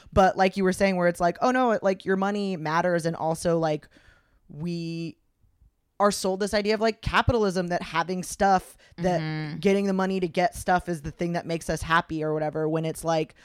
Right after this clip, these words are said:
Speaker 1: "Oh no, like, actually, it's not." There are ways that we can, like, circumvent that system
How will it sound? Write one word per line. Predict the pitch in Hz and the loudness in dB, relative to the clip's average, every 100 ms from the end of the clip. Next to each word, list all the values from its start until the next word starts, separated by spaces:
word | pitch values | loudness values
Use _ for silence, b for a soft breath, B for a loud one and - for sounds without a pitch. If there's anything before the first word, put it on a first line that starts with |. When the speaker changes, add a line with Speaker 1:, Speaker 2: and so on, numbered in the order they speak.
| B B | B B
Speaker 1:
"Oh | 226 | 4
no, | 240 247 | 6 6
like, | 214 190 | 6 4
actually, | 139 185 214 208 214 214 214 - _ _ _ - | 0 -2 -2 0 0 0 -4 -8 _ _ _ -2
it's | 214 - | -2 2
not." | 196 196 - | 2 4 6
There | 196 | 8
are | 208 | 8
ways | 190 202 | 6 2
that | 185 170 | 0 -2
we | 180 | -4
can, | - 180 | -2 -2
like, | 170 | -2
circumvent | - - 180 175 175 151 160 175 - | -4 -2 0 2 0 2 2 0 0
that | 156 - | -2 -4
system | - 170 156 - 160 151 147 | -4 -2 -2 -2 -4 -2 -6